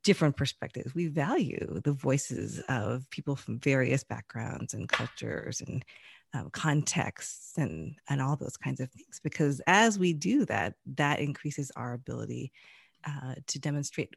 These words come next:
our, our witness, um, to, to Christ. So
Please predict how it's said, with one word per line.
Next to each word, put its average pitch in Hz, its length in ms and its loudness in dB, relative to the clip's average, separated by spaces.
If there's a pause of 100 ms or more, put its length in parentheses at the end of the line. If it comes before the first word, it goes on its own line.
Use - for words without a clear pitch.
(140)
our, 147 240 0
our 160 160 4
witness, 156 540 -4
um, 139 200 -2 (460)
to, 151 220 -2
to 135 140 -10
Christ. - 460 -10
So 139 420 0